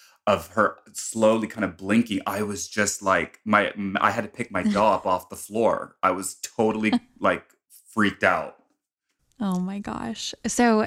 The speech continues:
Speaker 2: and, and this was a true cr-, collaboration between you and Ariana. Um, and I love that, you know, you, you give her credit for, like, being just as involved in that look. Um, and I think that's really interesting. So would you say that, y-,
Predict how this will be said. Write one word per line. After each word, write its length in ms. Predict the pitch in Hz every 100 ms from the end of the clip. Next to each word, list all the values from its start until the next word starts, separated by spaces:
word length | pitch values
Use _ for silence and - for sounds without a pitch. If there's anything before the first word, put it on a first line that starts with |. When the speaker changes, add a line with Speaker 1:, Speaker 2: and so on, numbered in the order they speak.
| -
Speaker 2:
and, 200 | - 104
and 260 | - 226 226
this 140 | 226
was 200 | 247 262
a 60 | 269
true 320 | - 254 233
cr-, 160 | - 214 - -
collaboration 640 | 220 190 190 185 185 202
between 500 | 185 - 190 180 180 -
you 400 | 220 202 196 190
and 280 | 196 185 -
Ariana. 640 | 185 180 180 175 175 175 - - - - -
Um, 460 | - 185 175 175 190 -
and 120 | 208
I 60 |
love 240 | 202 196 190
that, 320 | 190 190 - _ -
you 160 | - 208
know, 100 | 190
you, 240 | 185 196 -
you 160 | 202 190
give 220 | 190 190
her 260 | 185 185 -
credit 420 | - - 185 185
for, 300 | - 180 175 -
like, 200 | 170 170
being 180 | 180
just 240 | 170 170 -
as 100 | 175
involved 380 | 175 175 175 180
in 80 |
that 220 | 180 180 180
look. 360 | 175 170 - - - - - -
Um, 400 | - 170 165 165 -
and 80 | 202
I 60 |
think 140 | 208 233
that's 200 | 269 -
really 200 | 220 220
interesting. 640 | 190 - 185 - 190 190
So 320 | - 196 185
would 260 | - 208 214
you 140 | 247
say 300 | - 208 202
that, 280 | 196 190 - -
y-, 100 | -